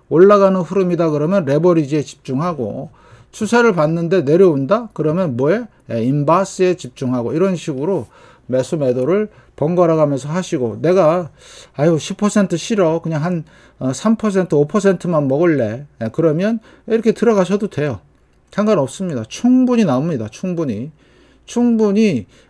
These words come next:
반찬값 벌고요. 다른 거 보지 말고 요거만 갖고 합니다. 요거만 갖고. 진짜 무지하게 쉬운 거죠. 그러면, 자, 여기가 반등 구간이고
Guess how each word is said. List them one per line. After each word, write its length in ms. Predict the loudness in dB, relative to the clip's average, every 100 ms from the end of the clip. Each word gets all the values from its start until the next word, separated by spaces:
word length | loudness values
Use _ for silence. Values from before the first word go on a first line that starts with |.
| -6
반찬값 520 | -4 0 0 0 -2
벌고요. 440 | 0 -2 2 0
다른 340 | -2 -4 0 2
거 80 |
보지 260 | 4 4 2
말고 640 | 0 -2 0 0 0 -2 -10 _ -4
요거만 380 | 2 4 4 2
갖고 260 | 0 0 -2
합니다. 360 | -2 -4 -6 -6
요거만 360 | -4 -2 -4
갖고. 800 | -4 -10 -12 -12 -8 -6 -6 -10
진짜 420 | -12 -12 -6 -4 -4
무지하게 520 | -4 -2 2 2 2
쉬운 300 | -4 -4 -2
거죠. 300 | -4 -6 -14 -18 -20 -4
그러면, 500 | 2 2 2 -2 -4 _ _ _ -4
자, 300 | 0 2 4
여기가 800 | 4 4 2 0 2 2 2 0
반등 520 | 0 -2 2 0 0
구간이고 840 | -2 -2 -2 -2 -2 0 -2 -4